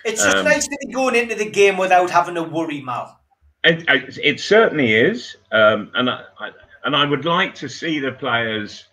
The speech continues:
Speaker 2: not play with any fear against, um, Man-, um, Manchester City, who really are an absolutely fabulous side to watch. Um, and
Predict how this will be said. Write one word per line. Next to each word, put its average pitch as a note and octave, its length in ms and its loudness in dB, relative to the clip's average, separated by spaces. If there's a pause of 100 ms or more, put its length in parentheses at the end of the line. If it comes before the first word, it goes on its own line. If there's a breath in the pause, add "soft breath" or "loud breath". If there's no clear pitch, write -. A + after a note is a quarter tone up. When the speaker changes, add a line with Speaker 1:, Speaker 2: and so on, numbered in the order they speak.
(300)
Speaker 2:
not C3+ 300 -4
play B2+ 320 0
with A#2 160 -2
any A#2 300 2
fear A#2+ 560 4
against, F#2 580 -2
um, F2 460 -2
Man-, F#2 420 -8 (160)
um, E2 360 -10
Manchester F#2 440 -10
City, F#2+ 460 -8
who A#2+ 340 0
really A#2+ 460 4
are E2+ 320 2 (320 loud breath)
an G#2 120 -6
absolutely G2+ 760 -4
fabulous F#2 760 -2
side E2+ 360 0 (500)
to G2+ 160 -4
watch. F2+ 560 -2 (160)
Um, F2 460 2 (840)
and F#2+ 400 -6